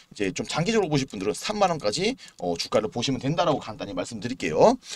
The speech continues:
아무튼 이런 종목을 빨리빨리 찾아야 되는데, 문제는 뭐예요?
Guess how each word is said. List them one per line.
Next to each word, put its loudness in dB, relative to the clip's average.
아무튼 4
이런 6
종목을 6
빨리빨리 4
찾아야 4
되는데, 2
문제는 -2
뭐예요? 4